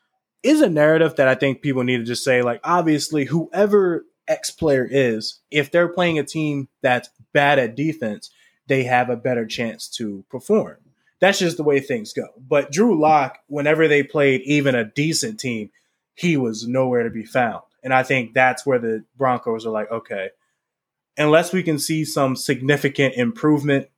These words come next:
this se-, this offseason," they're definitely gonna look to bring someone in either to take Drew Lock's job or to make him fight like hell for it.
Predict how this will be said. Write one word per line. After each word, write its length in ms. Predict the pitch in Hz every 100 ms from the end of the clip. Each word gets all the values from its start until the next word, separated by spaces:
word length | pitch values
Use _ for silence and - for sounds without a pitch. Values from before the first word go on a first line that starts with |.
| _ _ _ _ _ _ _ _ _ _ _ _ _ _
this 260 | 131 143
se-, 280 | - 151 160
this 220 | 147 139
offseason," 760 | - 135 143 - 170 165 170 170 _ _ _ _ _
they're 100 | 147
definitely 400 | 147 156 147 147
gonna 160 | 131 123
look 200 | 127 127
to 60 | 117
bring 220 | 131 127
someone 360 | - 123 120
in 260 | 120 117 110 _ _
either 340 | 190 196 175 151
to 220 | 156 143
take 340 | - 170 165
Drew 180 | 156 170
Lock's 320 | 160 160 160
job 460 | 147 160 160 160 - _ _ _ _
or 500 | 156 143 135 123 120 _
to 100 | -
make 220 | 143 139 139
him 80 |
fight 260 | 120 139 120
like 220 | 113 107
hell 220 | - 117
for 300 | - 110
it. 60 | 104